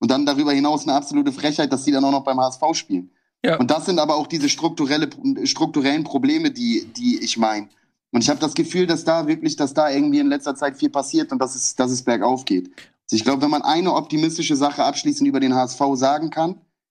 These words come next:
Speaker 1: ist, glaub ich, dass der H S V mittel- und langfristig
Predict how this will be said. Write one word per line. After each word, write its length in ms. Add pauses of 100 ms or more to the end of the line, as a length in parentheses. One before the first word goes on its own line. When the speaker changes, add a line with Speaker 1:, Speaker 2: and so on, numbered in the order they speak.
Speaker 1:
ist, 100
glaub 200
ich, 80
dass 180
der 160
H 140
S 140
V 420 (360)
mittel- 340
und 220
langfristig 1080